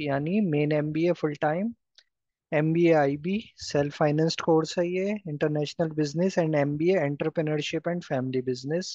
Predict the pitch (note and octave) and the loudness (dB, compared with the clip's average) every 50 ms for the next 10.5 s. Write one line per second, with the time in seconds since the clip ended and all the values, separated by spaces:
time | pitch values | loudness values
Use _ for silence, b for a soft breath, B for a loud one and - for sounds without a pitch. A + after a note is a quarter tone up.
0 | - - - C#3+ C3 B2+ - - B2+ B2 B2+ B2+ B2 B2+ - - _ _ _ _ | -12 -6 -2 -2 -2 -2 -4 -6 -6 -6 -6 -8 -10 -12 -14 -18 _ _ _ _
1 | _ _ _ _ _ _ _ _ _ _ _ _ _ _ _ _ _ _ _ _ | _ _ _ _ _ _ _ _ _ _ _ _ _ _ _ _ _ _ _ _
2 | _ _ _ - E3 E3 E3+ - - F3+ F3+ F3+ E3 D#3 D#3 D#3 E3 E3+ - - | _ _ _ 0 2 2 2 2 4 4 6 6 8 6 6 6 6 4 2 2
3 | G3 F3 D#3 - F3 D#3+ D#3 - - - D#3+ D3+ D3 _ _ - E3 D#3 D#3 D#3 | 0 0 2 2 2 2 2 0 0 0 0 0 0 _ _ -2 0 2 2 2
4 | D#3 D3 C#3 C3+ - - D#3 C#3+ C3+ D#3+ F#3 G#3 A3 A3 G#3+ B B B B B | 0 -2 -6 -6 -6 -4 -4 -2 0 0 0 2 0 -2 -4 B B B B B
5 | _ - - C#3+ C#3 C#3 C#3 C3+ C3+ C3+ C3+ C3+ - - - D3 C#3+ C#3+ C#3+ C3+ | _ -2 0 2 2 4 4 2 2 0 -2 -4 -6 -10 -8 -4 -4 -4 0 0
6 | C#3+ C#3 C3 C#3 C#3 C3+ - - - F3 E3 D#3+ D#3 D3+ - D3 C3+ C3 C#3 C3+ | 0 2 2 2 0 0 -2 -4 -2 -2 -2 -2 -4 -2 -2 -2 0 0 -2 -4
7 | - - - C#3 C#3 C#3+ - F#3 F#3+ G3+ G#3 G#3+ _ _ _ _ _ _ _ _ | -2 -2 0 0 0 0 -2 -4 -4 -4 -4 -6 _ _ _ _ _ _ _ _
8 | _ _ _ _ _ _ _ _ _ _ _ _ _ _ _ _ _ _ _ _ | _ _ _ _ _ _ _ _ _ _ _ _ _ _ _ _ _ _ _ _
9 | _ _ _ _ _ - D3+ D3 C#3+ C#3 D3 D3+ D#3+ D#3 D3+ D3+ D3 - - - | _ _ _ _ _ 2 2 2 2 2 2 2 2 4 2 0 0 2 2 0
10 | D#3 C#3+ - - D#3+ D#3 D#3+ D#3 D#3 D#3 | 0 0 2 -2 -2 0 0 -2 -4 -6